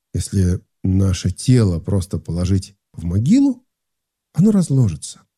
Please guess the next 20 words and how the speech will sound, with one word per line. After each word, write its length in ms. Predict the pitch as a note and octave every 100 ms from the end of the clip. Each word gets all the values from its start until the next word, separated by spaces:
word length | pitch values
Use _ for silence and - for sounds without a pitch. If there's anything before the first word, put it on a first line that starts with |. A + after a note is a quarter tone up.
| _ _ _ _ _ _ -
И 320 | F3 F3+ - _ _ _ -
все-таки, 760 | - - B3 A#3+ D#3 - D2+ E2+ _ _ _ _ _ _ _ -
когда 260 | G2 G2+
мы 120 | G2+ F#2+
с 100 | -
вами 220 | E2+ E2+
говорим 540 | E2+ F2 F#2+ F2 D#2 _ _ _ -
о 280 | A2+ G2+ G2
десятом 580 | F#2+ A2+ - G3 - A2
стихе, 440 | - G#2+ - F2 _ _ _ _ _
это, 180 | - E3
конечно, 340 | - A2+ G#2 F#2+
не 140 | G2
про 200 | F#2+ G#2
душу. 360 | G2 E2+ - _ _ _ _ _ _ _ _ _ _ -
В 100 | -
начале 340 | - - G3
десятого 440 | A2+ G2+ A2 F2
стиха 440 | E2+ F#2+ - G#2+ - _ _ _ _ _
«делай», 800 | G#2 F#2+ E3+ A3+ F#2 - - -